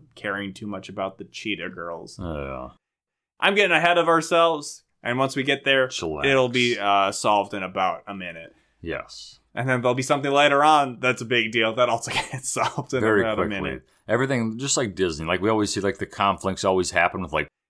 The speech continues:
Speaker 2: with, like, twenty
Speaker 1: Some of them
Speaker 2: minutes
Speaker 1: in this
Speaker 2: left.
Speaker 1: movie is even shorter time frames than, like, five minutes.
Speaker 2: Like a scene.
Speaker 1: Yeah.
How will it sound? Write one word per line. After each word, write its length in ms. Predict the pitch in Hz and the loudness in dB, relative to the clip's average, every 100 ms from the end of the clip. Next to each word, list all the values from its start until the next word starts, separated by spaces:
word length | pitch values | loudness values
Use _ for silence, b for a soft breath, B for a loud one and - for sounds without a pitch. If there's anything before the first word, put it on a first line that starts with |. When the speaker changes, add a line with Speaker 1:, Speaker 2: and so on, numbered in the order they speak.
| - | -14
Speaker 2:
with, 160 | 98 95 | -10 -4
like, 160 | 101 - | -4 -4
twenty 200 | - 180 | -2 4
Speaker 1:
Some 160 | 294 | 6
of 60 | 285 | 6
them 100 | 269 | 6
Speaker 2:
minutes 80 | 233 | 6
Speaker 1:
in 60 | |
this 140 | 208 185 | 6 6
Speaker 2:
left. 100 | 139 | 6
Speaker 1:
movie 360 | 170 160 151 139 | 4 6 6 6
is 260 | 131 120 | 4 2
even 520 | 139 135 127 123 131 - _ | 0 2 0 -2 -8 -14 _
shorter 520 | - - 165 151 143 131 | -10 0 4 4 4 2
time 300 | 131 123 117 | 2 2 0
frames 280 | 120 120 | -2 -4
than, 140 | 120 117 | -4 -2
like, 220 | 110 104 | -2 -2
five 380 | - 117 117 110 | 2 4 4 2
minutes. 220 | 110 101 | -2 2
Speaker 2:
Like 140 | 107 | 2
a 60 | 87 | 0
scene. 640 | - - 104 85 69 64 65 | -2 0 0 -2 -6 -12 -6
Speaker 1:
Yeah. 400 | 101 80 73 | -4 -4 -6